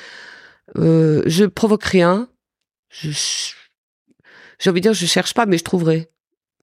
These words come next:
Voilà. <laughs> Voilà. C'est moins fatigant. <laughs> Voilà,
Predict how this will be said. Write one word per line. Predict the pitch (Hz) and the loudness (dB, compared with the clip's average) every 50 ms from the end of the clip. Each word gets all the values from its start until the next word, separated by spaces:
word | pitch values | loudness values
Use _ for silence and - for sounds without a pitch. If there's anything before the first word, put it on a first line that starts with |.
| _ - | _ -8
Voilà. | 240 - - 151 151 156 151 - - - 190 - - - 185 190 | -6 -4 -4 -4 -6 -6 -8 -4 -2 0 0 0 0 -2 -2 -2
<laughs> | 190 - - - - - - - - _ _ _ _ _ _ _ _ _ _ - | -2 -4 -8 -14 -14 -14 -16 -20 -20 _ _ _ _ _ _ _ _ _ _ -12
Voilà. | - - - 143 - _ _ _ _ _ _ _ - - - - - - _ _ _ _ _ - | -12 -12 -12 -14 -18 _ _ _ _ _ _ _ -14 -12 -12 -12 -14 -20 _ _ _ _ _ -8
C'est | - - 196 | -2 0 2
moins | 196 196 | 2 2
fatigant. | - - 180 - - 180 170 - - - - - - - - - | 2 0 -2 -2 -2 -4 -4 -4 -6 -10 -16 -18 -16 -16 -6 -4
<laughs> | - 220 - - - - 208 - - - 208 - - - - 202 _ _ _ _ _ _ _ - - 320 320 294 254 233 - - - - - - - - _ _ _ _ 175 | -4 -4 -4 -4 -4 -4 -4 -2 -2 -4 -4 -4 -6 -12 -20 -20 _ _ _ _ _ _ _ -4 -2 0 0 0 0 -2 -6 -10 -12 -14 -16 -20 -20 -20 _ _ _ _ -2
Voilà, | 185 190 175 165 170 | 2 2 4 2 2